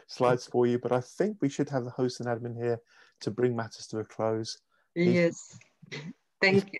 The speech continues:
Speaker 2: Also, a big thank you from my side. Thank you for listening, and thank you, Andy, for the, uh, really, uh, totally interesting exchange. I really enjoyed it a lot, and,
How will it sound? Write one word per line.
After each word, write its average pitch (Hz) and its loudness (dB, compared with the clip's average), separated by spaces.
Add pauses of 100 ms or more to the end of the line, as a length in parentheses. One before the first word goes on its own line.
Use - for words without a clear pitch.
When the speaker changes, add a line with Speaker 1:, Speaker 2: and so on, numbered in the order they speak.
Speaker 2:
Also, 214 10
a 156 8
big 180 2
thank 185 0
you 175 -4
from 165 -8
my 160 -2
side. 156 2
Thank 165 2
you 160 -8
for 160 -2
listening, 170 4
and 147 0
thank 170 0
you, 160 2
Andy, 151 4
for 151 2
the, 143 2
uh, 151 -2
really, 160 4
uh, 147 -2 (460)
totally 160 0
interesting 147 0
exchange. 147 2
I 135 2
really 147 4
enjoyed 143 -2
it - -6
a - -4
lot, 127 -4
and, 127 -10